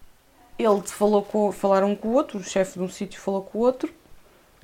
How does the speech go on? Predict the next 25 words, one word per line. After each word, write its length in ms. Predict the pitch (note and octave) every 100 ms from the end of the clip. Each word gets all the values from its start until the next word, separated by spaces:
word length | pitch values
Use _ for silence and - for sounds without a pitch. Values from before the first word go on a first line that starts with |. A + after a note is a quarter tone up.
| - _ _ _ - - -
Então 240 | G#3+ B3+
já 140 | B3 A#3+
estava 320 | A#3+ B3 A3
agendada 760 | A3 G#3 A#3+ A#3+ A#3 A#3+ B3+ B3+
a 40 |
minha 200 | B3 B3+
transferência 560 | B3 B3 - B3 A#3+ A3+
para 120 | A#3
a 40 |
unidade 240 | A3+ G#3+ G#3+
de 60 |
cuidados 260 | G#3 G#3+ G3+
intensivos 840 | G3 - F#3+ - - - - - - - - - _ - -
em 320 | - G#3 A3+ A3+
julho. 480 | G3+ F#3 G#3 F3 E3 - -
E 100 | F#3+
em 200 | G3+ G#3
agosto 420 | G3+ A#3 A#3+ -
eu 60 | B3
decidi 340 | - B3+ A#3+
esta 220 | B3 -
coisa 200 | B3 B3
toda 380 | A#3+ B3 B3 B3
de 80 | C4
Angola. 420 | B3+ G#3 G3+ G#3